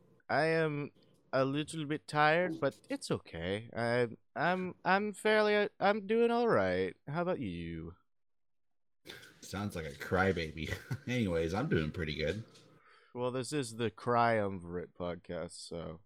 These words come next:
Speaker 2: You're right. This is the Cryumvirate. You're right.
Speaker 1: Yeah, there you go. <laughs>
Speaker 2: Um,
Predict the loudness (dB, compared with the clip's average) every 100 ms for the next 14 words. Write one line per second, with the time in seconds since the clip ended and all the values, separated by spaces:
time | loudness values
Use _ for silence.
0 | 0 4 6 6 6 4 6 6 4 -2
1 | 4 6 6 4 2 -4 -10 -12 -18 -10
2 | -6 -2 -2 -2 -2 -2 0 0 0 0
3 | 0 -2 -8 -14 -10 -10 _ -12 -6 -8
4 | _ -10 -10 _ _ _ _ _ _ _
5 | -12 -12 -12 -18 -20 -20 _ _ _ _
6 | -6 -4 -2 -4